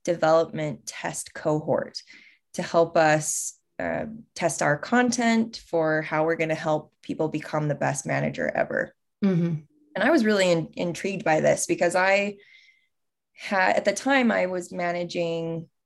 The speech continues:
Speaker 1: I had six direct reports, and I'd been managing for two to three years at that point, but didn't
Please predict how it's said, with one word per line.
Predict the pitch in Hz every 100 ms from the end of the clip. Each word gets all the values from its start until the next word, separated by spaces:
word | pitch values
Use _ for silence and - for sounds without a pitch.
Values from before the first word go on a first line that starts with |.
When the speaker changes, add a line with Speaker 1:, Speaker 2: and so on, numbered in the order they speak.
| -
Speaker 1:
I |
had | 190 180
six | - 220 -
direct | 190 175 165 -
reports, | 165 - 151 180 285 - - - -
and | 165 160 160 160 160 - -
I'd | 208 180
been | 175 165
managing | 165 165 160 170 160 156
for | - 170 156 151 151 147 156 _ _ _ _ _ _ _ _ -
two | - 226 226 220 220
to | 214
three | 214 208
years | 196 190 180 180 180 180
at | - 170 -
that | 165 165
point, | - 165 165 202 - -
but | 165 156 - -
didn't | 226 247